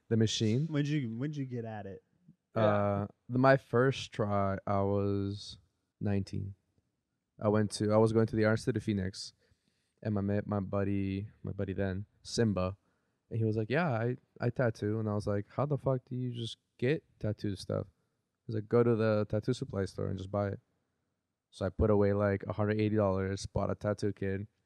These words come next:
Speaker 1: all the cheap shit, a coil machine. Came with two, actually. I was like, "Fuck yeah." I got a liner and a shader. And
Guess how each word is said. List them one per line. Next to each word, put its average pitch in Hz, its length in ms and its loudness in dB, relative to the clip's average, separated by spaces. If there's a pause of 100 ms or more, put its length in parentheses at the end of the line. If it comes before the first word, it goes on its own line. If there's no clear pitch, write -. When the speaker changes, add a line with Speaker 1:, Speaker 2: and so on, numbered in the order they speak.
(360)
Speaker 1:
all 107 140 0
the 95 80 -6
cheap - 280 -8
shit, 92 260 -6 (300)
a 107 60 -10
coil 98 300 2
machine. 101 420 -2 (160)
Came 170 140 0
with 110 120 0
two, 98 280 -2 (160)
actually. 95 360 -8
I 98 60 -10
was 98 100 -8
like, 98 140 -14 (100)
"Fuck 98 200 -8
yeah." 101 160 -12 (160)
I 110 80 -4
got 101 100 0
a 98 40 -2
liner 101 460 0 (120)
and 185 160 0
a 127 80 2
shader. 95 460 -6 (840)
And 104 560 2